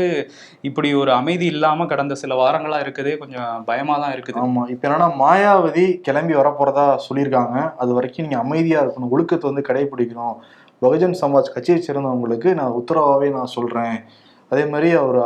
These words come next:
Speaker 2: ஆம்ஸ்ட்ராங் வந்து என்னோட நெருங்கிய நண்பர், என்னுடைய வலதுகரம் மாதிரி இருந்தவர், அவருடைய இழப்புங்கிறதுனால தாங்கிக்கவே முடியலன்னு சொல்றாங்க.
Speaker 1: ம்.
Speaker 2: நாளைக்கு அவருடைய இறுதி அஞ்சலி நடக்குங்கிற மாதிரி வந்து தெரியுது.
Speaker 1: ஆமா,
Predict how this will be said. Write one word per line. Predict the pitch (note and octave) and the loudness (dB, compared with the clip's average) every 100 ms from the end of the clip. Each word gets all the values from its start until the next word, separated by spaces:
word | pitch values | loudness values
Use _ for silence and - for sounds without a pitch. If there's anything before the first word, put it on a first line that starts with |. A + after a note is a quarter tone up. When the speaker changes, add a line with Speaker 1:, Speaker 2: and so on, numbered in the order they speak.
| A#2 | 0
Speaker 2:
ஆம்ஸ்ட்ராங் | A2 D#3 E3+ - D#3 | 0 -2 -2 -2 -2
வந்து | C3+ C#3+ | -2 -4
என்னோட | D3 C#3 | -2 -2
நெருங்கிய | B2 B2+ D#3 D3+ D3 | 0 -2 -2 -4 -4
நண்பர், | B2 B2 B2 B2 A#2 | -2 0 0 0 -2
என்னுடைய | A#2 A2+ A2+ | -6 -4 -2
வலதுகரம் | B2 D#3 C#3 C3 | -2 0 0 -2
மாதிரி | B2+ B2+ | -2 -2
இருந்தவர், | B2 B2 A2+ A#2 A2+ | -4 -4 -6 -8 -10
அவருடைய | A2 A#2 A2+ A#2 A2+ A2 A2 G#2 G#2 G2+ | -8 -8 -8 -8 -10 -12 -14 -14 -14 -6
இழப்புங்கிறதுனால | C3 E3 - C#3 C3+ C3+ | -2 -2 -2 -2 -2 -2
தாங்கிக்கவே | C3+ B2+ C#3 C#3+ C3+ | -2 -4 -4 -4 -4
முடியலன்னு | B2+ B2 B2+ | -2 -2 -2
சொல்றாங்க. | B2 A2+ A2+ A#2+ - - - | -6 -8 -6 -4 -6 -10 -12
Speaker 1:
ம். | C#3 C3+ | -10 -6
Speaker 2:
நாளைக்கு | - C3 D#3 D#3 E3 | 0 2 0 -2 0
அவருடைய | D#3+ C#3 B2+ B2 | 0 0 0 0
இறுதி | A#2+ D3+ D#3 | 0 -2 -4
அஞ்சலி | C3+ B2+ C3+ | -2 -2 -2
நடக்குங்கிற | A#2+ B2 C3 C#3 B2 | -4 -6 -6 -6 -6
மாதிரி | A#2 B2 | -4 -6
வந்து | A#2+ B2+ B2+ A2+ G#2+ G#2+ G#2 - | -4 -4 -4 -4 -6 -8 -8 -8
தெரியுது. | A#2 A#2+ A2+ C#3 | -6 -4 -2 -2
Speaker 1:
ஆமா, | F3 B2 B2 | -2 -6 -8